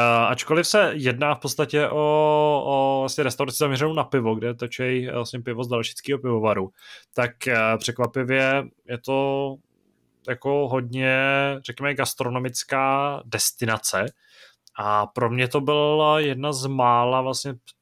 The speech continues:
setkání, nebo jedno z prvních setkání s nějakým, řekněme, jako fine diningem, i když nějaký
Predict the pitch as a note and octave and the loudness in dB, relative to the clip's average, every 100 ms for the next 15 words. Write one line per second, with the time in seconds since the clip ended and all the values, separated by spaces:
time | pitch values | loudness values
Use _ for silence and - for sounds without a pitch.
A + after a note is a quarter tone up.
0 | _ - - A#2+ - C3 A#2 A#2+ A#2+ A2+ | _ -12 -4 -4 -2 0 0 0 -2 -4
1 | - B2+ B2 C3+ - - B2+ C3 C3+ B2+ | -6 -6 -4 -4 -4 -4 -6 -4 -6 -4
2 | C3+ B2+ C3 C#3 B2+ B2 C#3+ C#3 C#3+ B2+ | -4 -4 -4 -4 -4 -2 -4 -4 -8 -12
3 | _ - - B2 B2 B2 D#3+ - A#2 G#2+ | _ -18 -12 -6 -4 -2 -2 0 -2 0
4 | A2 A2 A2+ A2+ G#2+ A2+ B2 G#2+ G2+ A2+ | -2 -2 -4 -2 -4 -4 -10 -12 -12 -10
5 | G#2 G2 A#2+ | -10 -8 -12